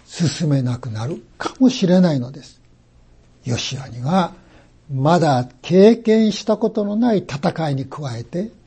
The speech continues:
イスラエルの人々がまたもや不信仰になり、不従順になりはしないかという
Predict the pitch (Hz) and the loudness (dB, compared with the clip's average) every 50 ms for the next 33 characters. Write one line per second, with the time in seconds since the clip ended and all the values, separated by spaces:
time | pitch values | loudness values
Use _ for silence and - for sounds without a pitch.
0 | - _ _ _ _ _ _ - - - - 180 127 123 127 127 127 123 120 120 | -20 _ _ _ _ _ _ -4 -4 -2 -2 0 2 2 2 2 2 0 0 0
1 | 143 139 - - - - 190 180 180 175 - 185 175 156 190 175 180 - - _ | -2 -2 -4 -6 -4 -4 -2 -2 -2 -4 -4 -6 -2 -2 -2 -4 -4 -8 -20 _
2 | _ _ - _ _ - 143 147 165 160 - 262 262 269 285 294 294 294 285 226 | _ _ -20 _ _ -4 -2 -2 -2 2 2 4 4 6 6 6 6 6 4 2
3 | 180 - - - _ _ _ _ - - - - - 208 185 151 135 127 127 - | 0 -4 -14 -20 _ _ _ _ -8 -4 -4 -2 0 0 0 0 -2 -6 -8 -10
4 | 156 139 104 101 104 98 101 101 117 165 214 233 233 175 139 - - - - - | -12 -12 -10 -12 -14 -16 -14 -12 -6 -2 2 2 2 2 0 -6 -14 -20 -20 -20
5 | _ _ - - 147 160 165 165 175 190 190 190 190 180 151 131 147 139 131 131 | _ _ -6 2 4 4 6 6 6 6 8 8 6 4 4 0 -4 -4 -4 -4
6 | 151 175 202 190 165 - - - - _ _ - 131 131 131 127 120 127 123 113 | -4 -2 -2 -4 -4 -6 -12 -20 -20 _ _ -8 -6 -4 -2 -2 -2 -2 -2 -4
7 | 110 101 - - - 131 101 92 104 131 160 196 190 - - - - - - _ | -6 -8 -10 -10 -10 -10 -10 -8 -6 -4 -6 -6 -6 -8 -14 -14 -14 -16 -20 _
8 | _ _ _ _ _ 262 240 226 226 240 247 196 151 147 | _ _ _ _ _ -6 -4 -2 0 2 2 2 0 -4